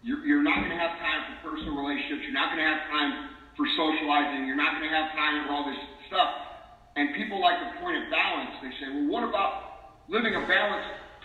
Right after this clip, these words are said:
life?" Well, balance isn't determined based on what you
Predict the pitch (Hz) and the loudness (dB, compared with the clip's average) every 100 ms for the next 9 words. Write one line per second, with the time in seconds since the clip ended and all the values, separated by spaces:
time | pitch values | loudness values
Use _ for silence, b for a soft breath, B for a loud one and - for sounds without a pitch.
0 | 175 214 226 - - 170 165 170 165 160 | -4 0 2 0 -4 -2 0 0 -4 -12
1 | - - - - - - - - - - | -16 -20 -20 -20 -20 -20 -20 -20 -20 -20
2 | - - - - - - - 214 240 - | -20 -20 -20 -20 -20 -4 2 4 4 0
3 | - 202 208 - - - - 202 175 151 | -6 -6 -4 -6 -6 -8 -6 -4 0 0
4 | 151 156 151 160 143 139 127 - - - | 2 2 2 2 2 4 0 -4 -12 -16
5 | - - - - - 285 285 - | -20 -18 -16 -16 0 2 2 0